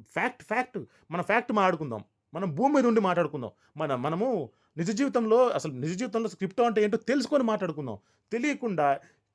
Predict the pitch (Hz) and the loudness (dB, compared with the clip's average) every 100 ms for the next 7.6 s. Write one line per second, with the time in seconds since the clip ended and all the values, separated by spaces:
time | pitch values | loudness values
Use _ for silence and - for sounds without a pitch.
0 | - 160 - 214 185 180 151 196 226 - | -6 -6 -4 -2 -2 0 2 2 0 -4
1 | 170 165 196 143 156 170 165 175 175 139 | -2 0 0 -2 -4 -4 -2 -4 -4 -8
2 | 135 156 156 135 139 139 143 131 127 123 | -4 -4 -2 0 -2 -2 -6 -2 0 2
3 | 131 190 160 131 139 185 185 196 202 170 | 2 2 4 4 4 4 4 4 4 0
4 | - 185 151 143 175 165 135 - 175 196 | -4 -6 -6 -6 -6 -6 -8 -6 -4 -4
5 | 196 - 117 165 165 127 110 175 208 190 | -6 -12 -6 -6 -4 -4 -4 -2 0 0
6 | - 180 156 180 165 170 208 185 170 135 | -2 0 2 2 0 0 0 0 -2 0
7 | 139 196 196 170 247 | 2 2 0 0 -2